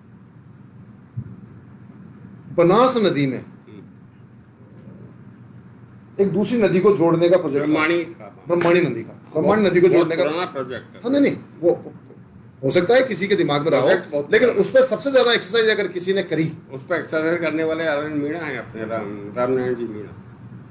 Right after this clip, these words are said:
Speaker 1: हो सकता है
Speaker 2: हाँ।
Speaker 1: आपकी जानकारी में ये हो, लेकिन मेरी जानकारी में ये है कि उस विषय को लेकर के वो केंद्र सरकार तक गए।
Speaker 2: ठीक है।
Speaker 1: और वो जो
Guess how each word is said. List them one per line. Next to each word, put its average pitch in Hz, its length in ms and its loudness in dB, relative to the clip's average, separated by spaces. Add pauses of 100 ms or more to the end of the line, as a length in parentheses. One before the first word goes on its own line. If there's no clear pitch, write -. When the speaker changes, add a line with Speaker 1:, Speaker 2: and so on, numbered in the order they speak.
(520)
Speaker 1:
हो 233 80 0
सकता 196 220 0
है 180 80 2
Speaker 2:
हाँ। - 340 -4
Speaker 1:
आपकी 180 140 0
जानकारी 175 340 4
में 180 100 4
ये 175 140 4
हो, 160 120 2
लेकिन 208 220 -2
मेरी 220 180 2
जानकारी 185 360 2
में 165 100 -4
ये 135 180 -8
है 156 140 -4 (280)
कि 262 80 -2
उस 247 240 2
विषय 247 240 2
को 277 100 2
लेकर 196 280 4
के 196 120 -2
वो 254 100 4
केंद्र 240 260 2
सरकार 214 360 2
तक 190 100 0
गए। 127 180 -8 (140)
Speaker 2:
ठीक 165 260 -6
है। - 340 0
Speaker 1:
और 254 100 6
वो 254 160 2
जो 269 180 4